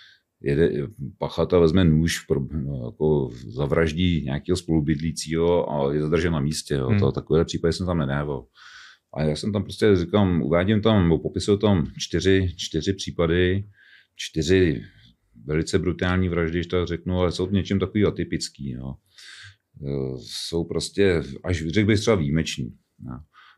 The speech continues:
Speaker 1: Protože třeba nám se tohoto pachatele v tom prvním případu <clears throat> podařilo dopadnout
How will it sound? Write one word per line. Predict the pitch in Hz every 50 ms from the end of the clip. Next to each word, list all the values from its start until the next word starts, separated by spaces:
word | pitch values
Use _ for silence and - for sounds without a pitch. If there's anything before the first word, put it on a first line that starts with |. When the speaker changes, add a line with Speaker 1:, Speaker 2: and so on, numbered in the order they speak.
| _ -
Speaker 1:
Protože | - - - 98
třeba | 95 - 101 95 117
nám | 110 104 101
se | - 113
tohoto | 101 110 110 104 127 117
pachatele | - 87 - - 92 - 98 98 101 98
v | -
tom | - 104 95 -
prvním | - 78 85 95 95
případu | 92 - 78 - - 87 85 92 98 104 101 - - 151 - 131 123 - - - - _ _
<clears throat> | _ _ _ _ _ _ _ - - - - -
podařilo | 80 80 80 82 80 92 98 104 107 107
dopadnout | 87 80 - 85 82 87 90 92 92 95 92 92 -